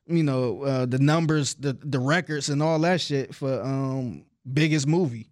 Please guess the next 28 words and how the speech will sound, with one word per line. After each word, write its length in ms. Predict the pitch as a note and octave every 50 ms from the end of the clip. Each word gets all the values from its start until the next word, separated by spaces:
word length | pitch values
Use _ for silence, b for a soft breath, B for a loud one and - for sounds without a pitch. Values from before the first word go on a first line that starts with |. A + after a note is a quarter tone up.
| _ _ _ _ _ - - - _ _ _ _ _ _ _ _ _ _ -
And, 340 | C3 C3 B2+ B2 B2 A#2+ G#2+
uh, 760 | C#3 A#2+ F#2 F2 _ _ _ _ _ _ _ _ _ - F#3 -
to 120 | - F3+
me, 180 | E3+ F3+ G3+ G3+
it's 180 | F#3+ F3+ D3 -
kinda 280 | - G3+ G3 F#3 D#3
shocking 480 | C#3 - - E3+ E3+ E3 C#3+ D#3+ C#3+ C#3+
that 240 | C#3+ D3 C#3 A#2 -
they 120 | D3 C#3+
kinda 300 | C#3 F#3 E3+ D#3 D3+ C#3+
catching 420 | B2+ - - F3 F3 - - C3+ C#3
on 220 | D#3 D#3+ D3+ C#3 A#2
to 120 | - C3
this 220 | B2+ C3+ C3 A#2
now. 460 | A#2 B2 B2+ D3 D#3+ C#3 A#2+ A#2 A#2+ - _ _ _ _ _ _ _ _ - -
So 220 | - - C3+ B2+
we 120 | C3 C#3
probably 300 | C3+ F3 E3 E3+ D3 D3
gonna 160 | C#3 C#3+ C3+ C3
see 180 | - F3 D#3
more, 680 | C#3 C3 C3+ C#3+ D3 D3 D3 C#3+ C#3+ C#3 C3 A#2+ - - -
you 120 | C3 C#3+
know, 340 | C3+ B2+ B2 A#2+ A#2 A2+ G2+
uh, 460 | - G2+ C3+ B2+ B2+ B2 A#2+ A#2 A2+
black 400 | A2+ A#2 A#2 C#3 C#3 D3 C#3 -
characters, 540 | - D3 D3 C#3+ C3 A2+ - A2+ A2+ A#2 A2+
like 180 | A2+ A2 G2+ G#2+
black, 360 | A#2+ C3+ C3 C3 C3+ - -